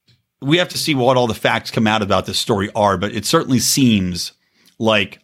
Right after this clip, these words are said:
libertarian, um, John Hurley lived up to every libertarian value that we would want from somebody. Uh, put himself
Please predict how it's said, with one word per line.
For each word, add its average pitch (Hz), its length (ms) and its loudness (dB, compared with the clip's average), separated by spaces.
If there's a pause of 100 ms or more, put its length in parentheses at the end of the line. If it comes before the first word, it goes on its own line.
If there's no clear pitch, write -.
libertarian, 120 1200 0 (460)
um, 95 720 0 (720)
John 113 320 0
Hurley 95 520 -2 (1300)
lived 131 380 2
up 127 160 0
to - 160 -2
every 147 200 0
libertarian 123 540 2
value 98 640 0 (340)
that 107 180 0
we 107 160 2
would 95 180 -2
want 90 260 -4
from 101 160 -6
somebody. - 420 -6 (440)
Uh, 95 200 0
put 135 200 -2
himself 123 540 -2